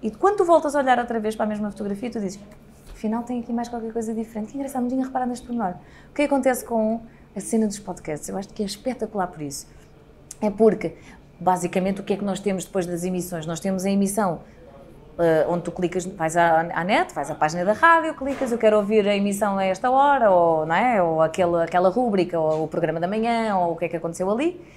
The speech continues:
E tu basicamente tens esse podcast, ou o teu, ou as entrevistas, seja lá de quem for. Quando tu te apercebes, "Epá, eu ouvi de manhã, mas eu não tinha ouvido isto.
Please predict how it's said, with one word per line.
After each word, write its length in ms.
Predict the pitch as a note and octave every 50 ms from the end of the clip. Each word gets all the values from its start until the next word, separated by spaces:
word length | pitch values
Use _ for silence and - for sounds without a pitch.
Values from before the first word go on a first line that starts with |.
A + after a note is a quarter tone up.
| - - - - - - - - - - - - - -
E 80 | - G#3+
tu 140 | - C#4 B3
basicamente 440 | A#3+ B3 A#3+ B3 A#3+ B3+ B3 A#3+ A#3
tens 140 | C4+ B3
esse 160 | A#3 B3 A#3+ -
podcast, 600 | - C4 C4 - - B3 G3+ - - - - - - - - - - - - - - - - - -
ou 120 | C#3+ D3+
o 40 | E3+
teu, 240 | E3 - - - - - - - - - - - - - - -
ou 140 | D3+ D3
as 280 | D3 C#3+ D3+ D3+ D3 D3+
entrevistas, 520 | F3 E3+ F3 F3+ F#3 G3+ G#3 G3+ A#3+ G#3+
seja 220 | G#3+ - A#3+ A3+ B3
lá 120 | B3 B3+ B3+
de 60 | C4
quem 180 | - C#4+ C#4
for. 260 | C4 - - A#3+ A3+ A3+ - - - - - - - - - - - - - - - - - -
Quando 200 | - F4 F#4 F4
tu 120 | F4 D#4+
te 80 | - C#4+
apercebes, 840 | C4 - - - - G#3 F3 D#3 D3+ D3+ E3 G#3+ A3 - - - - -
"Epá, 200 | C#4 - C#4+ C4
eu 140 | C4+ C#4
ouvi 460 | D#4 D#4+ D4 C4 D#4 D#4+ D4 C#4 C#4 -
de 80 | - B3+
manhã, 320 | C#4 C4+ C#4 C4+ B3+ B3 C4 - -
mas 120 | - C4+ C#4+
eu 60 | C#4+
não 60 | C#4
tinha 200 | C4+ - C#4 C4+
ouvido 260 | B3+ A#3 B3 A3+ A#3+
isto. 340 | A#3+ A3 - - - -